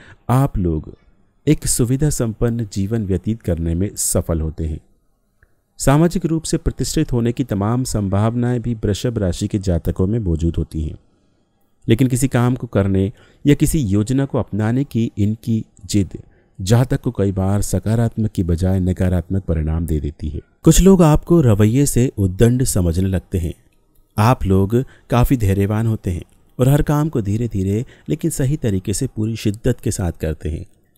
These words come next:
फिर भी कई परिस्थितियों में जातक की धीमी गति को इनका आलस्य समझ लिया जाता है। वृषभ के जातक पैसों की अधिक चाह रखते हैं और ये ज़्यादा पैसा कमाने के लिए कड़ी मेहनत करते हैं। काम के मामले में वृषभ जातक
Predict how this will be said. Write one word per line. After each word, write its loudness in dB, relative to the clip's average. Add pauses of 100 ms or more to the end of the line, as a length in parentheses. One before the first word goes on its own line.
(160)
फिर 6
भी 6
कई 2
परिस्थितियों 0
में 0
जातक -2
की -2
धीमी 0
गति 0
को -2
इनका -4
आलस्य 0 (420)
समझ 0
लिया -2
जाता -6
है। -6 (640)
वृषभ 4
के 0
जातक 0
पैसों 0
की 0
अधिक 0
चाह -2
रखते -2
हैं 0 (420)
और 2
ये 4
ज़्यादा 0
पैसा -4
कमाने -2
के -6
लिए 0
कड़ी 0
मेहनत -4
करते -8
हैं। -6 (760)
काम 2
के -2
मामले 0
में -2
वृषभ 0
जातक 0